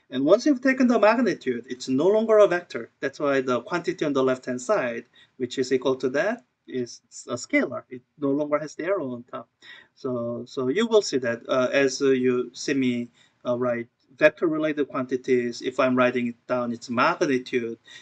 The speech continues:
you'll see basically the same letter without the arrow. That means the magnitude. Uh, there's a kind of compactness there, which can be confusing until you get used to it. Once you get used to it, it's super convenient.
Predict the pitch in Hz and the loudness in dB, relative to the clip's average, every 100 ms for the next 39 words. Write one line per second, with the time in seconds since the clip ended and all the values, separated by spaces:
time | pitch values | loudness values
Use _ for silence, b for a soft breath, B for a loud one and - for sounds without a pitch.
0 | B 165 185 190 165 233 - 226 214 196 | B 6 8 6 6 4 4 0 4 4
1 | 196 180 185 190 190 208 170 139 156 151 | 6 4 4 4 4 4 2 2 2 2
2 | 151 151 170 190 - 131 127 131 127 135 | 0 2 0 -6 -8 -8 -4 -6 -4 -4
3 | 143 143 120 - - _ _ B B B | -4 -6 -10 -14 -18 _ _ B B B
4 | 120 127 - 120 117 120 117 117 - 123 | -16 -14 -12 -12 -10 -12 -14 -16 -14 -12
5 | 117 - 139 131 - 123 113 - 131 117 | -12 -10 -8 -8 -10 -10 -10 -8 -6 -4
6 | 123 156 - - - 262 269 262 - 175 | -2 0 -2 -8 -2 2 4 2 0 -6
7 | 175 196 190 208 180 143 151 147 135 131 | 2 2 2 -2 0 -2 0 0 0 0
8 | 127 123 B B 175 185 - 185 180 175 | -2 -4 B B 4 4 4 2 4 2
9 | 139 127 143 123 120 143 160 - 160 156 | -2 -2 0 0 0 -4 -6 -6 -4 0
10 | 127 123 - 131 123 113 117 117 110 113 | -2 -4 -6 -6 -6 -10 -10 -10 -10 -14